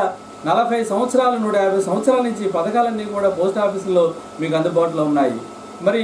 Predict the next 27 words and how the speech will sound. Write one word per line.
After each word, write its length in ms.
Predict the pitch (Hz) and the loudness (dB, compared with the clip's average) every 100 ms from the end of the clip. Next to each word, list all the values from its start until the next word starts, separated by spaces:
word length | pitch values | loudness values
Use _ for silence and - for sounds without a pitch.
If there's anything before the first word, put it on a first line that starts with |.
| 202 | 0
ఎంతోమంది 420 | 196 285 269 254 214 | 2 2 2 0 0
ప్రజలు 300 | 202 247 247 - - - - 156 | 2 4 4 2 -4 -14 -4 0
నమ్మకాన్ని 440 | 233 285 277 247 | 2 2 2 0
ఉంచుతారు 280 | 233 220 180 185 | 0 -2 0 -2
పోస్ట్ 200 | 202 208 | 0 0
ఆఫీస్ 220 | 196 196 175 | 0 0 -2
అంటే. 180 | 156 127 - - | 0 -4 -6 -6
ఆ 40 | 156 190 | -2 0
నమ్మకాన్ని 440 | 247 269 262 240 | 2 2 0 2
కూడా 180 | 240 220 - - - - - | 4 4 2 -2 -12 -16 0
గవర్నమెంట్ 420 | 160 220 240 226 220 | 2 2 2 0 2
గుర్తించి 400 | 190 254 240 262 269 - 170 | 2 2 0 2 0 0 -4
ఎప్పటికప్పుడు 460 | 165 240 240 196 190 | -2 2 2 4 4
వడ్డీ 160 | 196 226 | 4 2
రేట్లను 280 | 220 214 175 | 2 -2 0
పెంచుతూ 320 | 190 233 220 262 - - - - - | 0 2 2 2 0 -12 -16 -12 -2
మరి 160 | 202 214 185 - | 2 2 0 -2
ఆ 40 | 175 | -4
యొక్క 120 | 208 220 | -2 -2
పరిస్థితులను 380 | 185 196 254 240 240 | -2 0 0 2 2
బట్టి 220 | - 233 196 - - - | 2 0 -2 -4 -8 -4
చక్కటి 320 | - 254 226 180 | 0 2 2 2
వడ్డీలు 300 | 180 247 247 | 2 0 0
ఇస్తూ 220 | - 285 285 - - - 185 | 0 2 2 -2 -14 -10 -2
మరి 120 | 214 196 | 0 2
ప్రజలకు 400 | 202 277 262 202 - - - - - | 4 4 2 -2 -4 -10 -16 -18 -8
ఆ 40 | - | -2